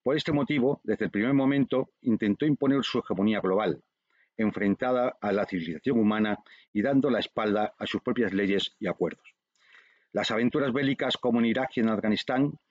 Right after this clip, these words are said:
desvelaron el límite de las fuerzas económicas y militares norteamericanas, así como el estancamiento de sus planes geoestratégicos. A partir de esas políticas tan agresivas se generó un caos general, cuyas consecuencias seguimos padeciendo hasta el día de hoy.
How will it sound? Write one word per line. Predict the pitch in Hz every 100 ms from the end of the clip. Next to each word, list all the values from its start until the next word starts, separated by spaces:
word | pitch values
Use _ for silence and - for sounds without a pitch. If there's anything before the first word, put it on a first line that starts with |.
| _ _ -
desvelaron | 107 104 120 143 160
el | 147 143
límite | 151 151 139
de | 120
las | 107
fuerzas | 123 110 -
económicas | 113 113 131 117 123 117 - _ _ _ _
y | 117 110
militares | 110 104 117 107
norteamericanas, | 104 95 92 85 - 87 - - _ _ _ _ - - - -
así | 104 - 110
como | 127 123
el | 113
estancamiento | 104 113 107 98 120 127
de | 127
sus | 107 -
planes | 107 98 95
geoestratégicos. | 92 - 87 98 - - _ _ _ _ - - _ -
A | 107
partir | - - 165
de |
esas | 151 147
políticas | - 143 143 127
tan | 131
agresivas | 120 113 110 165 117
se | -
generó | 110 107 113
un | 117
caos | 110 104
general, | - 101 101 90 71 _ _ _ _ _ _ _
cuyas | 117 110
consecuencias | - 110 - 117 127 139 -
seguimos | 113 123 -
padeciendo | 113 110 - 123 123
hasta | 101 -
el | 95
día | 95
de | 87
hoy. | 76 65